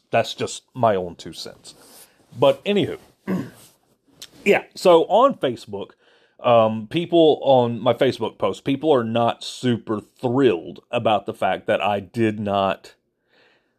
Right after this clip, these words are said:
like, just rant and rave about minus color the way everybody else is. And I'm seeing so many people rant and rave about it. I mean, I've seen some of, uh,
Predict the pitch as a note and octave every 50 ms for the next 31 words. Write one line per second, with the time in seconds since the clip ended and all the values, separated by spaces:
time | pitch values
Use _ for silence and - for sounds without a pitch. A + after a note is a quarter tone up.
0 | _ _ _ _ _ _ _ _ _ _ _ _ _ _ A#2+ A2 A2+ G#2+ - -
1 | A2 G#2+ A#2+ G#2+ - - A2 G2 G2 G#2 B2 B2 B2 C3 - - A#2 G2+ F#2 F#2
2 | A#2+ B2 A#2+ A2 G#2+ G#2+ G#2+ G#2+ - - B2 A2 G#2+ A2 G#2+ G#2+ G#2 - - _
3 | _ - B2+ A2+ A2+ A2+ A2+ A2+ A2+ G#2+ G2 - - - - - D3 C#3+ A#2+ G#2
4 | G2 G#2 A2 F#2+ A2+ G2 G#2 G2+ G#2 A2+ - A#2+ G2 G#2+ G2+ F#2+ F#2+ F2+ F#2 G2+
5 | - - E3 - - - - - - - - - D#3+ F#3 G3 G3+ F#3+ - - -
6 | C4+ D4+ C#4 G#3+ D3 A#2 G2+ - - - - F3 G3+ G3+ F#3 E3+ D3 B2+ B2 A2+
7 | A2 G2 - - E3 - - G2 E2+ F#2+ A#2 C3+ B2+ - F#2+ F2 E2+ G#2 A2 -
8 | - - F2 E2 F2 E2 D#2+ E2 E2 E2 G#2 G#2 A2 G#2+ G#2 F#2+ - - B2+ B2+
9 | A#2+ G#2 - - - - A#2 B2 B2+ B2+ G#2+ G#2 A2+ A2+ A2 G#2 G#2 F#2+